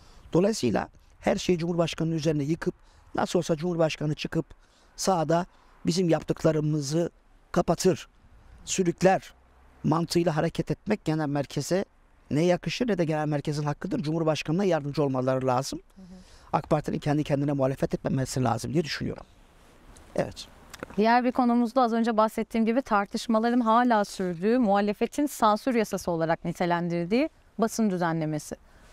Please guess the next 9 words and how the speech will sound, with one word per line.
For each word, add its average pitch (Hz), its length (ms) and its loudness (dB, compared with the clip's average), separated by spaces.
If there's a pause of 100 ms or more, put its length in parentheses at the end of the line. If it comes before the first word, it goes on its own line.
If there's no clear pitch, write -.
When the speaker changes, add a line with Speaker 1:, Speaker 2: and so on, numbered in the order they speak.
(120)
Speaker 2:
Kırk 240 200 -2
maddelik 214 480 2
teklif 208 320 -2
sunulmuştu 175 640 -2
ve 202 300 0
genel 196 300 0
kurulda 180 380 -2
kabul 202 320 0
edildi. 165 440 0